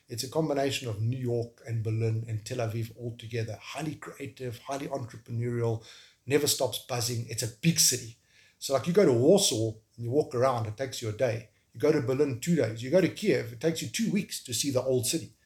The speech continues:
There's a lot of stuff there. And it's like a photographer's dream. I mean, wow. And also in the last, obviously the pandemic, you know, did turn, uh, uh, uh, you know, there was a downturn in travel, but e-,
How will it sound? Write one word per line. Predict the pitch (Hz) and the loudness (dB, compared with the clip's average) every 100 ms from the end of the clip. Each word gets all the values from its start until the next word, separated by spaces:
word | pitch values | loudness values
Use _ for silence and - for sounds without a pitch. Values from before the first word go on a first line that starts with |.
| _ _ | _ _
There's | 165 147 | -4 -2
a | 117 | 0
lot | 143 220 226 135 | 0 2 2 2
of | 110 | 2
stuff | - 254 269 - | 0 0 -2 -4
there. | - - _ _ - _ _ - | -10 -14 _ _ -20 _ _ -6
And | 139 147 | 0 2
it's | 139 | 4
like | 147 139 | 2 2
a | |
photographer's | 131 - 151 - 220 202 - 120 107 | 0 2 0 4 4 4 2 0 -2
dream. | 104 127 233 147 - - | 0 2 4 2 -2 -14
I | |
mean, | 107 - | -20 -18
wow. | 185 208 202 123 104 - - - _ - | -6 4 4 4 -2 -10 -18 -20 _ -6
And | 151 | 2
also | 196 240 233 | 8 10 10
in | 180 147 | 8 6
the | 143 | 6
last, | 156 185 190 196 190 - - _ _ _ _ | 10 10 10 10 6 0 -10 _ _ _ _
obviously | 165 196 170 | 2 2 2
the | 160 | 0
pandemic, | 156 127 135 170 180 - | 0 2 4 4 2 -4
you | |
know, | 135 | -6
did | 120 135 143 - _ _ _ _ _ - | -4 -2 -2 -4 _ _ _ _ _ -4
turn, | 147 139 135 131 - | 4 4 4 0 -4
uh, | 127 | -2
uh, | 131 139 135 - 127 131 127 | -2 -4 -8 -6 -6 -4 -6
uh, | 131 | -6
you | 131 | -4
know, | 123 120 117 - - _ - | -2 -2 -2 -6 -20 _ -4
there | 123 | 0
was | 117 | 0
a | |
downturn | 117 123 120 120 131 135 | 2 4 2 2 0 0
in | 123 110 | 0 0
travel, | - 123 139 117 | 2 4 2 2
but | 117 - - _ _ _ - - | -2 -4 -12 _ _ _ -20 -14
e-, | 165 170 180 202 | -12 -12 -12 -12